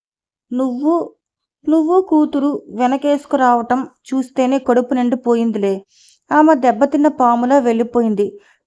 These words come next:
రజని నవ్వగానే కోపంగా తిరిగి చూసింది.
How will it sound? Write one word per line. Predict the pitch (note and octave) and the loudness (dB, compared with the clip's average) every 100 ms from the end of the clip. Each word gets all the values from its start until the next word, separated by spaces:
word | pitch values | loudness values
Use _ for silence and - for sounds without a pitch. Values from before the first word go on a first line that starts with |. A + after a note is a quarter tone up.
| B3+ | 0
రజని | C#4+ C4 D4 D#4 | 2 2 4 4
నవ్వగానే | C4+ A3+ C4 C4+ C4+ C#4 | 2 0 0 0 0 0
కోపంగా | C#4 A#3+ A#3+ B3+ B3+ | 0 -2 0 -2 0
తిరిగి | C#4 B3 G#3+ A#3+ A#3+ | 0 -2 -4 -6 -4
చూసింది. | A#3 A3+ G#3 G3 | -6 -6 -4 -4